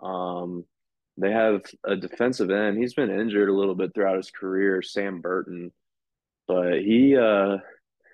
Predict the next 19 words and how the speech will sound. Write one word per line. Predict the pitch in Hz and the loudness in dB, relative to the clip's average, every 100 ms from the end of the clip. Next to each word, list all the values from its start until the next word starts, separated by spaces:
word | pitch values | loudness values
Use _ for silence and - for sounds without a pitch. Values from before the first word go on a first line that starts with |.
| _ _ | _ _
he | 113 | -2
might, | 131 143 120 101 _ | 2 2 2 -2 _
he | - 113 | -12 -6
might | 120 | -2
give | 117 104 | 0 2
our | 95 | 2
tackle | - 90 90 92 | 0 -6 -6 -8
some | 87 90 | -8 -8
trouble. | - 92 92 | -2 0 2
He's | 95 104 - | 2 0 0
solid. | - 92 92 92 90 - _ _ _ - | 2 4 4 4 0 -4 _ _ _ -6
Linebacker | 95 101 98 95 92 - 101 92 95 | -2 0 0 0 -2 -2 0 0 -2
Eli | 98 98 92 | -2 0 0
Neal, | 90 92 95 92 | -2 -4 -2 -2
he's, | 95 95 - - | -4 -8 -10 -16
he's | - 101 87 - | -6 -4 -6 -8
really | 101 101 95 90 | 0 2 2 2
good | 92 85 - | 0 -2 -6
too. | 101 95 95 92 | -2 0 2 0